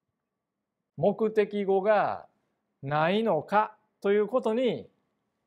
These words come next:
思いを馳せてほしいんですよね。はい。この「portraying」の後ろに目的語はないというのがミソで、これなぜなくなってるのか。それは関係代名詞になって前に出て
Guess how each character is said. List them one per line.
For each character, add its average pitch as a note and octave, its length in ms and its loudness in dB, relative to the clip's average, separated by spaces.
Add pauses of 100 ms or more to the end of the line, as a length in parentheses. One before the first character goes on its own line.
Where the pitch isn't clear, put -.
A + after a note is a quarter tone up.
(380)
思 F3+ 260 4
い D3 100 0
を A2+ 260 -4
馳 - 200 -12
せ D3+ 100 -4
て D3 80 -8
ほ A#2 120 -10
し - 100 -14
い A#2 60 -12
ん G#2 60 -14
で - 60 -20
す - 120 -20
よ - 60 -20
ね。 - 220 -14 (520)
は B2 180 0
い。 - 80 -12 (240)
こ G#3 140 2
の G#3+ 160 2
「portraying」 A3 800 2
の D3+ 100 -2
後 F#3+ 260 -2
ろ E3 60 0
に D3+ 60 -6
目 A#3+ 260 0
的 C4+ 160 0
語 C4+ 80 0
は C4+ 160 2
な G#3+ 180 2
い B3 140 -2
と A3+ 80 -10
い A3+ 60 -2
う A3+ 40 -2
の C4 120 -4
が F#3+ 80 -4
ミ D3+ 140 -8
ソ B2 180 -8
で、 A2+ 380 -2 (100)
こ F3 100 -6
れ E3+ 60 -2
な A#3 140 2
ぜ F3+ 360 0
な D3 160 -8
く D3+ 60 -16
な C3 80 -8
っ B2 60 -10
て A#2+ 80 -14
る A2 60 -14
の F#2 100 -14
か。 - 160 -16 (280)
そ B2+ 100 -10
れ G2+ 100 -2
は A#2+ 320 -2 (380)
関 C#3 380 -4
係 C3 240 -2
代 B2+ 240 0
名 B2 140 -6
詞 A#2 140 -14
に G#2+ 60 -10
な G2 100 -6
っ - 80 -20
て E3+ 380 -4 (260)
前 C3+ 480 -2
に B2 200 -8
出 C3 180 -6
て F3 460 -4